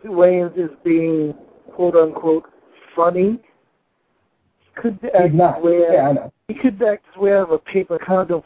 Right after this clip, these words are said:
Speaker 1: filled with semen.
Speaker 2: <laughs> Well put, well put. But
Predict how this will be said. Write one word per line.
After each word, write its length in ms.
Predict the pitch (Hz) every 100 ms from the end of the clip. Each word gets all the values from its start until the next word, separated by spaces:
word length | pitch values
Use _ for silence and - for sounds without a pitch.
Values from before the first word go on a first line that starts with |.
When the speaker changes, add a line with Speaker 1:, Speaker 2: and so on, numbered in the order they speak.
| -
Speaker 1:
filled 200 | 180 160
with 120 | 151 -
semen. 400 | 180 165 131 123 _ _ _ _ _ _ _ _ _ _ _ _ _ _
Speaker 2:
<laughs> 60 | - - - - - - - 196 - - - - - 147 - 156 147
Well 320 | 135 156 190 -
put, 300 | 220 240 165
well 240 | 170 165 -
put. 280 | 208 185 - _ _ _
But 260 | 185 233